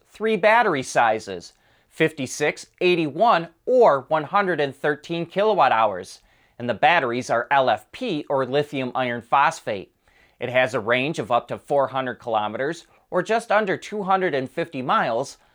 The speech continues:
based on the W L T P test cycle. One e-axle in two outputs is available, one hundred and one hundred and fifty kilowatts.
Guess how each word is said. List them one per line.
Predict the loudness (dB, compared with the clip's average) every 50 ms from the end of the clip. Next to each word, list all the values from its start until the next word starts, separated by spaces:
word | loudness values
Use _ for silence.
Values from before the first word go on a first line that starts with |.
| _ _ _ _
based | 0 2 2 0 -2 -6 -8 -8 -4
on | -4 -4 -2
the | -4 -2
W | 2 4 4 4 4 2 0 0 2 4
L | 4 2 0
T | -4 -10 -12 -12
P | -10 -10 -10 -10
test | -6 -2 -2 -2 -2 -2 -4
cycle. | -4 -4 -4 -4 -6 -10 -10 -10 -12 -12 _ _ _ _ _ _ _ _ _
One | -8 -2 2 2 2 2 0 -4 -8
e-axle | -8 -6 -4 -2 0 0 0 0 -2 -4 -6 -4 -4 -4 -4 -6
in | -8 -8 -8
two | -8 -8 -8 -6 -6 -2 0
outputs | 2 2 2 0 -2 -4 -4 -4 -2 -4
is | -6 -4 -4
available, | -4 -2 -2 -2 0 -2 -2 -2 -2 -2 -2 -4 -8 _ _ _ _ _
one | -6 -6 -6 -2
hundred | -2 -2 0 0 0 -2 -4 -4 -6 -8
and | -8 -8 -6
one | -6 -8 -6
hundred | -4 -4 -2 -2 -2 -2
and | -2 -4 -4
fifty | 0 0 0 0 0 -2 -8
kilowatts. | -4 -2 -2 0 0 2 2 2 0 0 -4 -10 -14 -20 -20 -20